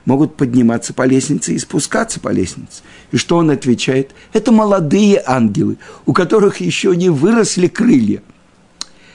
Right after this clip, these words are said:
Когда Рав Зоненфельд увидел это открытие, он сказал: «Вы можете спокойно хоронить его со всеми его записями». О чём это говорит? Что когда человек не учится с кем-то, который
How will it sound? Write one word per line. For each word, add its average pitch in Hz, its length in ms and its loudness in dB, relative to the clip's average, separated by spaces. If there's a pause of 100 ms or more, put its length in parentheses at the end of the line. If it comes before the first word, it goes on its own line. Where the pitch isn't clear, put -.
(160)
Когда 98 320 -2
Рав 110 140 0
Зоненфельд 101 760 -2
увидел 104 520 2 (440)
это 127 520 0
открытие, 135 800 -2 (260)
он 117 100 0
сказал: 123 240 0
«Вы 117 120 2
можете 127 320 0
спокойно 147 580 0
хоронить 113 500 0
его 139 220 0
со 110 180 -4
всеми 131 360 0
его 107 220 0
записями». - 580 -8 (480)
О 127 100 -2
чём 165 220 0
это 123 160 -2
говорит? 98 380 -2 (380)
Что - 300 -2 (160)
когда 117 420 0
человек 127 760 0
не 143 520 4 (440)
учится 165 540 0
с - 160 -4
кем-то, 135 540 0
который 151 640 0